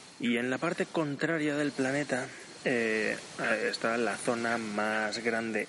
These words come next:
oscura que se puede ver en estos momentos. Y se trata de Terra Sirenum o Mare Sirenum. Y he tardado en identificarla porque, bueno,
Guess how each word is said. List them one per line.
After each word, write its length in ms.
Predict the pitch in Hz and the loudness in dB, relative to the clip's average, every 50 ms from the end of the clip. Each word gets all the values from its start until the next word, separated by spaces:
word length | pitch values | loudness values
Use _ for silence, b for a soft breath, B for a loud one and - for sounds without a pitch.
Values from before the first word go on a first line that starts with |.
| - - - | -6 -4 -2
oscura 640 | - 120 101 - - - - 117 107 98 95 95 - - B B B B B B B B - - | 0 0 0 -2 -4 0 0 2 2 2 0 -2 -4 -8 B B B B B B B B -6 0
que 400 | - 104 95 95 95 92 92 87 | 0 2 2 2 0 0 0 0
se 160 | - - 107 | 0 0 0
puede 300 | - - 113 104 98 98 | -2 -2 -2 -2 0 0
ver 160 | 95 98 92 | 0 0 0
en 80 | - 98 | -2 -2
estos 260 | 95 - - 104 95 | -2 -2 -2 -2 -2
momentos. 640 | 98 104 117 123 131 110 - - - - - - - B B B B B | 0 2 2 2 0 0 -2 -4 -4 -2 -4 -4 -6 B B B B B
Y 80 | - | -2
se 160 | - - 123 107 | 0 0 0 0
trata 320 | - 113 113 - 127 123 | 0 0 0 0 -2 0
de 240 | 120 110 104 101 - | 0 0 -2 -2 -2
Terra 320 | - - 120 113 123 127 | -2 -2 0 0 0 -2
Sirenum 640 | 123 - - 113 104 113 113 107 101 104 107 - - - - - - - - | 0 0 0 0 0 0 0 0 -2 -2 -4 -4 -6 -8 -14 -20 -12 -4 0
o 380 | - 107 104 107 110 113 110 110 | 0 2 2 2 2 0 0 -2
Mare 480 | 113 117 123 131 139 143 147 147 147 | -2 0 0 0 0 2 0 0 0
Sirenum. 560 | 147 - - 131 120 120 139 135 120 120 - - - - - - - - - - - - - - - - - - - | 2 2 2 2 2 0 0 0 0 -2 -4 -4 -8 -8 -8 -8 -10 -10 -12 -20 -20 -20 -20 -20 -20 -20 -20 -8 -2
Y 400 | - 127 123 123 123 123 123 123 123 | 0 2 2 2 2 2 2 0 0
he 160 | 131 131 123 | 0 0 -2
tardado 640 | - 139 127 123 120 120 117 113 117 117 113 113 110 | 0 -2 0 0 0 0 0 2 2 2 2 2 0
en 480 | 110 110 107 107 107 101 104 104 104 | 0 0 0 0 -2 -2 -2 -2 0
identificarla 960 | 110 117 117 113 113 107 - 127 - 123 - 143 139 131 127 123 123 135 139 - B B B B B B B B B B B B B - - - | 0 0 0 0 -2 -2 -2 -2 -2 0 0 0 0 0 0 0 0 0 -2 -4 B B B B B B B B B B B B B -14 -10 -4
porque, 960 | - 120 107 101 104 107 101 - - - 120 104 104 104 104 104 104 104 104 101 101 | 0 0 0 0 0 -2 -4 -4 -4 -2 0 2 2 2 2 0 0 0 -2 -2 0
bueno, 280 | 107 110 143 156 113 | 0 0 0 0 -2